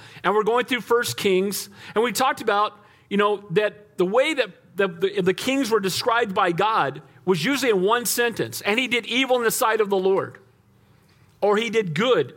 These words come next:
and was faithful in the sight of the Lord." If there was one sentence said about you at the end of your life, what would it say?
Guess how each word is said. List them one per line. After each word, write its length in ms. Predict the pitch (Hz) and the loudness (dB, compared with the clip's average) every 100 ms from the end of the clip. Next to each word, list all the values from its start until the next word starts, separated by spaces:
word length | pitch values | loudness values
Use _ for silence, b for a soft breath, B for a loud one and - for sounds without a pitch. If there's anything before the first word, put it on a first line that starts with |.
| - | -6
and 140 | 160 160 | -4 -2
was 200 | 180 170 | -2 -2
faithful 340 | - 220 226 180 | 2 0 2 0
in 80 | 175 | 0
the 60 | |
sight 280 | - 196 185 | 0 0 0
of 80 | 175 | 0
the 80 | 156 | 0
Lord." 400 | 165 180 117 - B B B B B B | 0 -2 -6 -14 B B B B B B
If 100 | 190 | 0
there 120 | 311 | 2
was 140 | 302 208 | 0 0
one 280 | 254 285 | 2 2
sentence 500 | - - 262 262 208 | 0 0 -2 -2 -2
said 300 | - 240 233 | -2 0 0
about 240 | 233 226 202 | 2 0 0
you 180 | 226 233 | 0 0
at 80 | |
the 140 | 185 214 | 0 -2
end 160 | 226 | 0
of 80 | 226 | 2
your 100 | 214 | 2
life, 300 | 202 220 175 | 2 2 2
what 100 | 196 | 2
would 140 | 196 185 | 2 0
it 80 | |
say? 380 | 165 226 202 160 | -2 -4 -6 -12